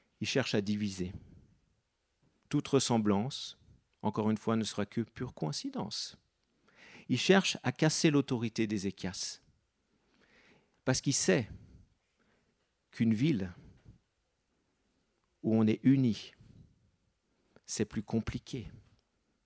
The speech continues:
à saisir. L'ennemi de nos âmes sait qu'une église qui se tient comme des frères et des sœurs, main dans la main,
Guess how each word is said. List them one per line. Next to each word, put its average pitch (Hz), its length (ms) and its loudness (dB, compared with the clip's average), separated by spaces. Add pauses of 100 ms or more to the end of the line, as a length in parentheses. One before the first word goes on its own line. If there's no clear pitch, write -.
(100)
à 98 80 -4
saisir. 98 580 -6 (2500)
L'ennemi 120 320 8
de 202 60 10
nos 196 200 8
âmes 113 420 4
sait 160 440 2 (480)
qu'une 120 180 4
église 123 560 4 (240)
qui - 140 -2
se - 100 4
tient 147 480 4 (400)
comme 131 160 4
des 123 100 4
frères 196 280 4
et - 20 2
des 190 80 4
sœurs, 165 540 2 (240)
main 147 260 6
dans 202 140 10
la 208 120 10
main, 190 320 6